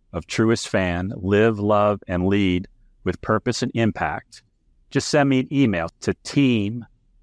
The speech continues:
at truest fan coaching dot com, team at truest fan coaching dot com. Say you listen to the Truest Fan Blueprint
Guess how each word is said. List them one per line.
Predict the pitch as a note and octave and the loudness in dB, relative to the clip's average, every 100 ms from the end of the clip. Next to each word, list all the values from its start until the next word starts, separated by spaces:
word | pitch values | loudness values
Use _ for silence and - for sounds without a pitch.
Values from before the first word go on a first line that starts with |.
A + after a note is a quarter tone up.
| _ - | _ -6
at | F#2 | -4
truest | - B2+ B2 - | 0 2 2 0
fan | A#2+ A2 A2 | 0 0 0
coaching | A2+ G#2+ - A2+ | 0 0 0 -2
dot | G2+ G2+ - | 2 0 -2
com, | - G#2+ E2+ D#2 G#2 _ _ _ _ | -2 -2 -2 -4 -10 _ _ _ _
team | - D3 C3 G2+ G#2+ - _ _ - | -2 2 2 2 -2 -6 _ _ -6
at | F#2 | -6
truest | - B2+ B2+ B2+ | -2 2 2 2
fan | - A2+ A2 | 0 2 2
coaching | - G#2 G#2 - A2 | 0 0 0 0 0
dot | G2 G#2+ - | 2 0 -2
com. | G2+ E2+ E2 G#2 _ _ _ | -2 -2 -2 -8 _ _ _
Say | - B2 A#2+ | -4 2 2
you | C3 B2 A2+ | 2 2 2
listen | G2+ A#2 - B2+ | 2 0 0 -2
to | - A2+ | 0 0
the | F#2 | 0
Truest | - B2 A#2 A2 | -2 0 0 0
Fan | - A2 G#2 G2 - _ _ _ - | -2 0 0 -2 -6 _ _ _ -4
Blueprint | G#2+ B2 A#2+ - B2 A#2+ - - | 0 0 0 -2 -2 -2 -6 -14